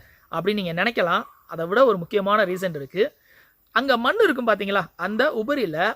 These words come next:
உள்ள அந்த இடத்துல வந்து பாத்தீங்கன்னா, அவங்களுக்கு ஜப்பான் அப்படின்னாலே என்னன்னா எரிமலை நிறையா தெரியும். அந்த இடத்துல இருக்கிற சாம்பல் தன்மை இருக்கும் பாத்தீங்களா, அது உலகத்துல வேற எங்கேயுமே இல்ல, ஒரே ஒரு இடத்துல, ரஷ்யால மட்டும் அதே தன்மையுள்ள ஒரே ஒரு இடம் இருக்கு.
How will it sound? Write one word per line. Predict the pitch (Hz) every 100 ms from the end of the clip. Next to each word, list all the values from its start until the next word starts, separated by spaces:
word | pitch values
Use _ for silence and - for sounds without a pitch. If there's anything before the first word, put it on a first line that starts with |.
| -
உள்ள | 202 226 269
அந்த | 320 185 185
இடத்துல | 196 262 214
வந்து | 220
பாத்தீங்கன்னா, | 202 185 180 240 214
அவங்களுக்கு | 185 175 165
ஜப்பான் | 170 180 254 254
அப்படின்னாலே | 202 196 180 202
என்னன்னா | 185 185 220
எரிமலை | 180 269 302 220
நிறையா | 170 170 180
தெரியும். | 160 147 - - _ _
அந்த | - 202 285 247
இடத்துல | 214 214
இருக்கிற | 196 156 156 226
சாம்பல் | - - 247 330 294
தன்மை | 185 185 226
இருக்கும் | 202 180 175
பாத்தீங்களா, | 165 170 165 160
அது | 165 202 175
உலகத்துல | 233 220 190
வேற | 170 160
எங்கேயுமே | 170 190 214
இல்ல, | 226 170 220
ஒரே | 190 175 208
ஒரு | 214
இடத்துல, | 175 170 165 _ _ _
ரஷ்யால | 185 185 302 254
மட்டும் | 185 170 262 -
அதே | 165 208 285
தன்மையுள்ள | 226 190 196 170 240
ஒரே | 180 196
ஒரு | 233 185
இடம் | 170
இருக்கு. | 165 147